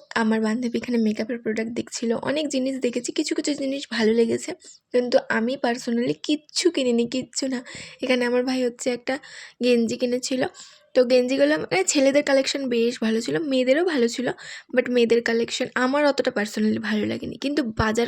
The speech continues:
কলকাতায় ঢুকে কালেকশন দেখে just আমি ওয়াও হয়ে গেছিলাম। মানে বাজার কলকাতার কালেকশন দারুণ ছিল, দারুণ, এক কথায় খুব সুন্দর ছিল। আর এখানে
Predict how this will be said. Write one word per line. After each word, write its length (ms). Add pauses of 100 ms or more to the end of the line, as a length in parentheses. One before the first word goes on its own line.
কলকাতায় 440
ঢুকে 260 (460)
কালেকশন 380 (100)
দেখে 160 (100)
just 260 (120)
আমি 140 (180)
ওয়াও 240 (100)
হয়ে 200
গেছিলাম। 320 (480)
মানে 120 (340)
বাজার 300
কলকাতার 340 (160)
কালেকশন 460 (380)
দারুণ 400
ছিল, 140 (180)
দারুণ, 280 (140)
এক 80 (100)
কথায় 280
খুব 120 (100)
সুন্দর 280 (100)
ছিল। 120 (140)
আর 140
এখানে 180